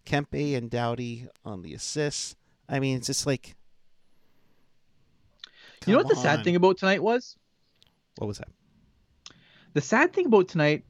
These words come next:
Speaker 2: was Martin Jones actually played an okay game. Like, look it. Understand here,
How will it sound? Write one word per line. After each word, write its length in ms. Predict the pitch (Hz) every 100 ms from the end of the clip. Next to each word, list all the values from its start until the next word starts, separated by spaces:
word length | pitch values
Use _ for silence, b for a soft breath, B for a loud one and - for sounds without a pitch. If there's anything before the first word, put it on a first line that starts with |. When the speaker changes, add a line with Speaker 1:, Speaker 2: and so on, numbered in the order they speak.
| -
Speaker 2:
was 180 | 160 131
Martin 300 | 190 277 381
Jones 240 | 190 202
actually 300 | 170 165 170
played 220 | 156 156 147
an 100 | 139
okay 240 | 135 135
game. 220 | 120 120
Like, 180 | 165 180
look 180 | 190 185
it. 140 | 110 - _ _ _ _ _ _ _ _ _ _ _ -
Understand 600 | 214 196 180 - 151 135
here, 300 | 139 131 117